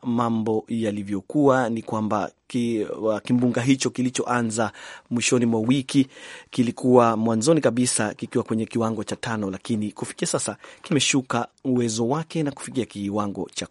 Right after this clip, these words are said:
kwanza tu ama category one. Na kinasemekana kwamba kimeleta hasara kubwa huko katika kisiwa cha Bahamas, kiasi cha kwamba kuna watu takriban thelathini ambao wamekufa,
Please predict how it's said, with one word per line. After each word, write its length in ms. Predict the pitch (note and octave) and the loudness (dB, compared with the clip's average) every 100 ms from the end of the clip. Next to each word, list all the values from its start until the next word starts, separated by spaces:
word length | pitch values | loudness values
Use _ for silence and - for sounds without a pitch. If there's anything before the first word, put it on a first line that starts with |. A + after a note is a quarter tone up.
| - | -8
kwanza 480 | B2 A2+ G#2 F#2+ | -2 0 -2 -6
tu 200 | F2+ G3 - | -4 -6 -4
ama 180 | A2+ A2 | -6 -6
category 540 | - A2+ G2 F2 D#2+ E2+ | -4 -4 -4 -6 -6 -4
one. 180 | A2 F2+ - - - - - - | -4 -4 -8 -18 -16 -14 -12 0
Na 440 | C3+ E3 D#3+ D#3+ | 6 6 8 4
kinasemekana 720 | D#3 D#3 D3 - C#3+ C#3 C#3+ | 4 4 4 4 4 4 2
kwamba 540 | B2+ C3 A#2+ A2+ A2 G#2 | 2 2 4 2 0 -2
kimeleta 800 | - A#2+ A2 G#2+ G#2+ A2+ A#2+ A2 | -6 -4 -2 -2 0 -2 -2 -4
hasara 460 | A#2 F#2 - G#2 | -6 -6 -6 -6
kubwa 380 | G#2 D#3 C#3+ G#2 | -4 -4 0 0
huko 500 | F#2 A2 G2+ - A2 | 0 -6 -8 -2 -2
katika 320 | G#2+ G#2 A#2 A2 | -2 -8 -8 -10
kisiwa 420 | - - A#2 G2 | -8 -4 -2 -4
cha 220 | - F#2+ | -4 -6
Bahamas, 500 | - A2 E3+ B2 A2 - - - - _ | -6 -4 -2 -2 -4 -10 -16 -16 -20 _
kiasi 380 | - A#2 - A2 | -6 -4 -2 -2
cha 160 | - | -6
kwamba 420 | - B2+ A#2+ A#2+ A#2 | 0 2 4 2 -2
kuna 260 | - D3 C3 | 2 6 6
watu 500 | A#2+ A#2 - G#2+ - _ | 4 -2 -6 -8 -8 _
takriban 640 | C3 - - D#3+ D#3 D3+ - _ | -8 -6 -4 2 4 2 -2 _
thelathini 440 | C#3+ C3+ C3 B2+ | -2 -2 2 2
ambao 260 | A#2 A2 A2 | 2 2 0
wamekufa, 500 | G#2 G2+ - - A#2+ | 0 -4 -8 -4 -4